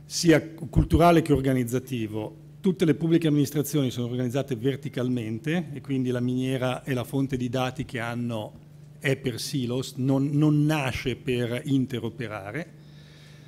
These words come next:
Problema, torno a dire, assolutamente non solo italiano, il problema, qualsiasi governo di cui andate a parlare è un problema, è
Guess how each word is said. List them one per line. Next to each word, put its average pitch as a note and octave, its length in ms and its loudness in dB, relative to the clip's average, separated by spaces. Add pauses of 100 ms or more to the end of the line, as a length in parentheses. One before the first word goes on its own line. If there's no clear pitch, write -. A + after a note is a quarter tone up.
(140)
Problema, C#3+ 480 6
torno C3+ 220 2
a B2+ 40 2
dire, B2+ 300 0
assolutamente B2+ 800 0
non C3 400 2
solo C3 260 -6
italiano, C#3+ 400 -4
il B2+ 40 0
problema, A#2+ 220 -4
qualsiasi C3 400 -4
governo C#3 400 2
di B2+ 100 0
cui B2+ 420 0
andate C#3 200 -2
a B2+ 40 -4
parlare C3 280 -4
è B2+ 40 -2
un A#2+ 60 -2
problema, B2 420 -4
è - 60 -14